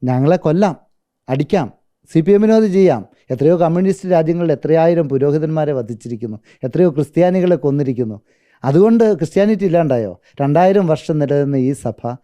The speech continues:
ഇനിയും ഇവിടെ ഉണ്ടാവും. ഞങ്ങളെ കൊല്ലാം, ഞങ്ങളുടെ പിൻതലമുറക്കാർ ഇവിടെ ഉണ്ടാവും. അതിനകത്തൊന്നും ഞങ്ങൾക്കൊരു ഭയവുമില്ല.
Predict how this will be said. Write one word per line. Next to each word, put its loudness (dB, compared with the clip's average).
ഇനിയും 0
ഇവിടെ 0
ഉണ്ടാവും. -6
ഞങ്ങളെ 2
കൊല്ലാം, -2
ഞങ്ങളുടെ -4
പിൻതലമുറക്കാർ -4
ഇവിടെ -8
ഉണ്ടാവും. -18
അതിനകത്തൊന്നും -2
ഞങ്ങൾക്കൊരു -4
ഭയവുമില്ല. 0